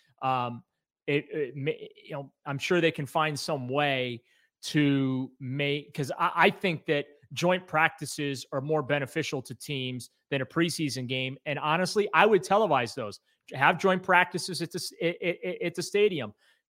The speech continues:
One team comes into your place for two joint practices. You can sell tickets to it. You can televise it locally. It gives both teams opportunities to work on very specific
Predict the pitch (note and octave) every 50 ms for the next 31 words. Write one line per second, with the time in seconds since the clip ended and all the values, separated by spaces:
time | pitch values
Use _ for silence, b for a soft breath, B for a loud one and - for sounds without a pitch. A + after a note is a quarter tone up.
0 | _ - A#2 C#3 D#3 D#3+ - - F3 F3 E3+ - - F3 E3+ F3 D#3 C#3 E3+ F3
1 | F3 F3 D#3+ - - E3 C#3+ D#3+ F3 E3+ F3 - F#3+ F3+ F#3 G3+ F#3 - - -
2 | F#3 D3 - - - G3 F#3+ D#3+ - F#3 F3 F3 E3+ - F#3 E3+ D#3 C#3+ - -
3 | F#3+ F3+ - A3 A3+ A3 F3 - D#3+ C#3 - C#3 B2+ - - E3 D#3+ E3+ D#3 -
4 | E3+ E3+ - F#3 F3+ F#3 - - F#3+ F#3 G3 G#3 A3 - b b b b b b
5 | D#3+ C#3+ - D3 C3+ B2 - E3 F3+ F#3 F#3+ F#3 F3 F3+ F3+ F#3 E3 E3+ F3 D3
6 | - D3+ D#3+ F3 F#3 F#3 F#3+ F#3+ G3+ G#3+ A3 A#3 A3+ A3 b b b b b b
7 | b b D3 C#3 - - D#3 D3 D3 C#3 A2 - - D#3+ E3+ F3 D#3+ - - F3
8 | F3 F3+ F3+ E3 - E3+ E3 E3+ E3 - D3+ - - E3+ E3+ E3+ F3+ F3 F#3+ F3+
9 | F#3 - - C3 C3+ D#3+ F3 E3+ - E3+ E3 E3 E3 E3 E3 D#3+ - _ _ _
10 | _ _ _ _ _ - A#2 D#3 E3 E3+ E3+ E3 - - - D#3 C3 - - E3
11 | - - E3 D3+